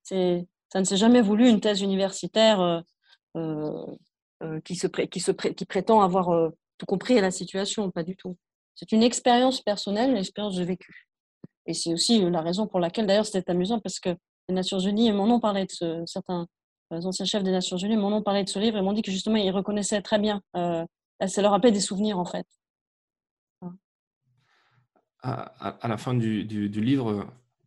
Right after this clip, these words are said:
Speaker 2: euh, bon, je, je vais un peu spoiler, euh, mais je, ça, ça, ça ne cache en rien la lecture du livre, donc allez le lire. Euh, vous, vous dites, euh, « Je referme doucement pour un temps le livre de la Syrie. » Euh,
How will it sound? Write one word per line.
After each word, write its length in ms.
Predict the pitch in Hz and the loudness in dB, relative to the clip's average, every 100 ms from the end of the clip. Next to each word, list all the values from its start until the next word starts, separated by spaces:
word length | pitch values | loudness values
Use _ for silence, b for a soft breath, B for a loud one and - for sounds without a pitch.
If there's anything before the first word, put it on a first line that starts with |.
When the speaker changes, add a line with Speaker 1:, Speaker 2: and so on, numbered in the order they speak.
| - | -16
Speaker 2:
euh, 60 | - - - | -14 -14 -16
bon, 180 | - 104 | -12 -8
je, 100 | 104 - | -6 -6
je 80 | |
vais 80 | 107 | -2
un 80 | 107 | -2
peu 100 | 120 | 0
spoiler, 480 | 120 - 120 123 131 | -2 2 2 4 4
euh, 220 | 107 101 - _ _ - | 2 -2 -8 _ _ -14
mais 80 | |
je, 120 | 98 - | -12 -12
ça, 180 | - - | -12 -12
ça, 160 | - B B B B | -12 B B B B
ça 180 | - 113 | -8 -4
ne 80 | 110 | -2
cache 260 | 131 127 | 0 0
en 120 | 113 | 2
rien 180 | 117 135 | 2 2
la 60 | 113 | 4
lecture 300 | 120 123 135 | 2 0 -2
du 100 | 117 | 2
livre, 180 | 131 135 | 4 2
donc 160 | 107 - | 0 -4
allez 140 | 113 | -2
le 100 | 110 | 0
lire. 200 | 113 151 - B B B - | 0 -2 -6 B B B -8
Euh, 200 | - 113 - - - | -4 -4 -6 -10 -10
vous, 200 | - 113 - | -10 -10 -8
vous 140 | 107 | -6
dites, 260 | 107 123 123 | -2 -2 0
euh, « 320 | 107 98 - | -2 -2 -6
Je 140 | - 110 | -8 -4
referme 280 | 110 131 | -2 2
doucement 320 | 123 120 135 131 | 2 0 -2 -2
pour 180 | 123 | 0
un 60 | 113 | -4
temps 140 | 113 | 0
le 100 | 127 | 0
livre 180 | 110 113 | 2 2
de 60 | 113 | 0
la 120 | 110 | -2
Syrie. » 400 | - 117 135 160 b b b _ - | -4 -6 -6 -8 b b b _ -8
Euh, 340 | 113 107 104 | -6 -4 -6